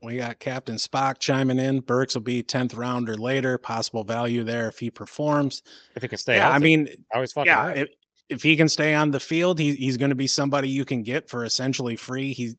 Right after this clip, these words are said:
Speaker 1: he's gonna be a lottery ticket. A lot of it is gonna depend just on, on what Callahan can do with Will Levis and, and how he
Speaker 2: Yeah.
Speaker 1: progresses.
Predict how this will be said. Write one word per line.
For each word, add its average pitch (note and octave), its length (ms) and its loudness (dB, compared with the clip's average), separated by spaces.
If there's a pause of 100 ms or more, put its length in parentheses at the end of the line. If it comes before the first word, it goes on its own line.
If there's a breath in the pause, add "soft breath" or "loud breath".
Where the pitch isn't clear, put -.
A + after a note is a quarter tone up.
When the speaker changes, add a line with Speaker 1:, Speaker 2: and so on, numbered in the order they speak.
Speaker 1:
he's C3 180 -4
gonna C3 220 -2
be C3 160 -4
a A#2 60 -2
lottery B2+ 440 -4
ticket. C#3 440 -6 (1200 soft breath)
A C3+ 80 0
lot B2 240 4
of C3 80 2
it C3 80 0
is C3 100 -2
gonna C#3 180 2
depend C3+ 480 0
just C3 300 -4
on, B2 400 -4
on A#2+ 220 -6
what B2 180 -4
Callahan C3 540 0
can A#2+ 160 -6
do C3 160 0
with B2+ 160 0
Will B2+ 200 -2
Levis B2 380 -4
and, A#2 220 -6
and A2 120 -8
how A2+ 220 -2
he A#2 120 -6
Speaker 2:
Yeah. G2 60 -6
Speaker 1:
progresses. A2 720 -8